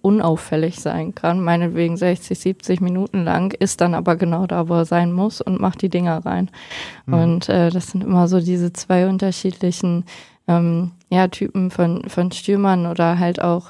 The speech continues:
Speaker 1: Spielverläufe. Und daran wird dann halt ein, ein Stürmer gemessen. Und, ähm, ja, so, ich glaub, das, was dann, äh, ja,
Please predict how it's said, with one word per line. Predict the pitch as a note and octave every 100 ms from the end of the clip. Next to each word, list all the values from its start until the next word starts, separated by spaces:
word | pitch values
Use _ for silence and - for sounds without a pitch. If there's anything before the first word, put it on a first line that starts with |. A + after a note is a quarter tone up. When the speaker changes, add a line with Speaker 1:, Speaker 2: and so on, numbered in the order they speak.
| -
Speaker 1:
Spielverläufe. | F#3+ - G3+ - E3 E3 E3+ - F3+
Und |
daran | F#3 F#3 F3 F3+
wird | F3+
dann | F3+ F#3+
halt | F3 F3
ein, | F3+ F3 F3 - F3
ein |
Stürmer | - F#3 F3+ F3
gemessen. | E3 E3+ E3 F3+ - F#3 F#3
Und, | F#3+ E3+ E3 - - - - _
ähm, | F3 E3+ E3 E3 E3+ - _ _ -
ja, | D#3+ E3+ E3+
so, | - E3+ - - -
ich | E3+ -
glaub, | E3+ -
das, | F3+ - A2 - -
was | F3+
dann, | - F#3 F3+
äh, | - - - _ _ _ - - F3+ - _
ja, | F3+